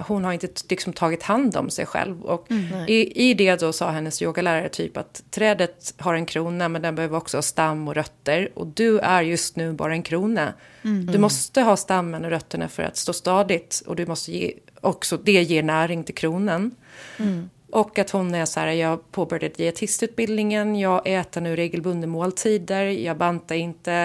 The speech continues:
Speaker 1: jag har inte gått på Ozempic eller någonting sånt där, utan jag har
Speaker 3: Nej.
Speaker 1: bara, jag check-, jag försöker checka hälsosamt och framförallt tar jag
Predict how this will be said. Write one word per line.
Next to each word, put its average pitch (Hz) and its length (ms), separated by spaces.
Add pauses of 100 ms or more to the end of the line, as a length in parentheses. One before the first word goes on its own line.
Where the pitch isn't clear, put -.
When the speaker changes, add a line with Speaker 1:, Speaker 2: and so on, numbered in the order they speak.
(160)
Speaker 1:
jag 185 120
har 165 180
inte 165 200
gått 165 280
på 127 120
Ozempic 175 540
eller 175 140
någonting 170 240
sånt 156 200
där, 165 220
utan 165 280
jag 180 100
har 190 80
Speaker 3:
Nej. 165 100
Speaker 1:
bara, 170 300 (520)
jag 214 120
check-, 226 360
jag 214 100
försöker 240 260
checka 175 260
hälsosamt 170 420
och 156 80
framförallt 185 480
tar 160 100
jag 156 100